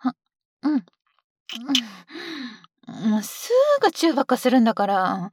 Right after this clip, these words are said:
うん。うん。あ、あ、あ、あ、うん。ゆっくりね。優しく。うん。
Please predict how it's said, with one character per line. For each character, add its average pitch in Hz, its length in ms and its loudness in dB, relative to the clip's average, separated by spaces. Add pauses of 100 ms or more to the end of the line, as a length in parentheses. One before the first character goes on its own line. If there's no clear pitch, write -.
(1080)
う - 40 -16
ん。 - 40 -16 (1700)
う 220 40 -10
ん。 - 80 -16 (540)
あ、 311 140 -4 (420)
あ、 - 0 -
あ、 - 160 -8
あ、 320 180 4 (1400)
う 320 340 4
ん。 - 60 -8 (280)
ゆ 269 200 4
っ - 100 -16
く - 160 0
り 294 140 4
ね。 262 200 4 (1000)
優 202 280 2
し - 360 -4
く。 - 160 -8 (1600)
う 247 80 2
ん。 302 180 2